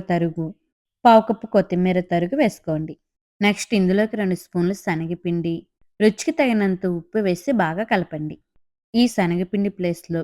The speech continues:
బియ్యం పిండి అయినా యూజ్ చేసుకోవచ్చు. ఇలా కలిపిన తర్వాత టిక్కా చేస్తే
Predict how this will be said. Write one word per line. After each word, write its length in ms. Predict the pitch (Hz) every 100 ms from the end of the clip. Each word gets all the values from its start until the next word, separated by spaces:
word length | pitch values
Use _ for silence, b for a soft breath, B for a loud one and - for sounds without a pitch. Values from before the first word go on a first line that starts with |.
| 175
బియ్యం 320 | 180 196 208
పిండి 300 | 208 190 175
అయినా 200 | 170 285 381
యూజ్ 160 | 233 -
చేసుకోవచ్చు. 720 | 180 - - 160 156 - - - _ _ _ _ -
ఇలా 140 | 214 220
కలిపిన 320 | 180 - 196 208
తర్వాత 340 | 185 175 - 165 165 -
టిక్కా 300 | - - 277
చేస్తే 360 | 277 220 -